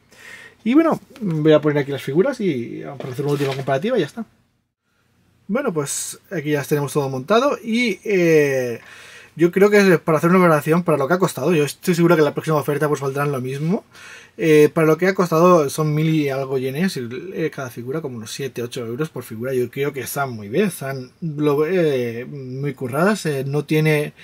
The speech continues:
menos algún pequeño detalle, igual en la parte de atrás, de lo, un poco de rebaba, que casi no, no se ve a simple vista prácticamente.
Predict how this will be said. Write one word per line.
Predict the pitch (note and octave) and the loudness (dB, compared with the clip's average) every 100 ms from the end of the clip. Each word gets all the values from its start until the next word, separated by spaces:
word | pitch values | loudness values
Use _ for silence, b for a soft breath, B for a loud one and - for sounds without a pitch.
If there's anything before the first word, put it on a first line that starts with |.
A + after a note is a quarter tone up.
| B B B B | B B B B
menos | D3+ D3+ | -2 0
algún | D3+ | 2
pequeño | E3 E3 D#3+ | 2 4 4
detalle, | D3+ C3+ F3 E3 | 2 4 2 4
igual | C3+ D3+ | 4 2
en | C#3+ | 2
la | C3+ | 0
parte | C#3 D#3 | -2 -4
de | C3+ | -6
atrás, | A2+ B2+ D#3 D#3 C#3+ | -6 -2 2 2 0
de | C3+ | -4
lo, | B2 | -4
un | B2 A#2+ | -4 -4
poco | C3+ C3+ | -6 -6
de | B2+ | -6
rebaba, | A#2 C3 D3 | -4 -2 -4
que | - | -4
casi | A#2 A2+ C3 | -12 -10 -8
no, | A#2 B2+ | -8 -8
no | C3+ | -8
se | C#3+ C3 | -6 -6
ve | B2+ D3 A#2 | -2 -2 -2
a | A2+ | -6
simple | G#2+ B2+ A2 | -6 -6 -6
vista | D3 E3 | -6 -6
prácticamente. | A#2+ B2+ A2 B2+ E3+ B3+ | -8 -10 -10 -8 -4 -6